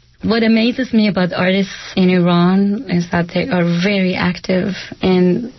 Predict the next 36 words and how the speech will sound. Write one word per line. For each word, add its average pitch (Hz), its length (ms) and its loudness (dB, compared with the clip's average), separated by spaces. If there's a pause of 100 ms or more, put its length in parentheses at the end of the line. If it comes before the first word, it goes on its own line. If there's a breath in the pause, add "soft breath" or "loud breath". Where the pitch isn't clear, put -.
addressing 190 880 0
the 175 140 -2
issues 175 400 -2
that 170 140 -2
they're 165 160 0
dealing 175 400 0
with - 260 -6 (240)
every 208 440 0
week. 196 420 -2 (160)
And 180 160 2
there's 175 300 0
a, - 120 -4 (300)
a 196 80 0
lot 185 300 0
of 190 100 0
exhibitions, 170 720 -2 (220)
uh, 170 200 2
that - 160 -2
open 180 340 0
every 175 260 0
week 170 320 -2
in, 175 180 0 (560 loud breath)
in 208 240 2
Tehran 185 480 2
and 170 420 2
elsewhere 175 520 0
in, 170 180 0
in 175 180 2
Iran. 170 440 4
And 170 440 2 (480 loud breath)
they 196 280 0
are 185 180 0
very 226 260 0
charged, 233 400 -2
very 202 200 0
political. 196 760 0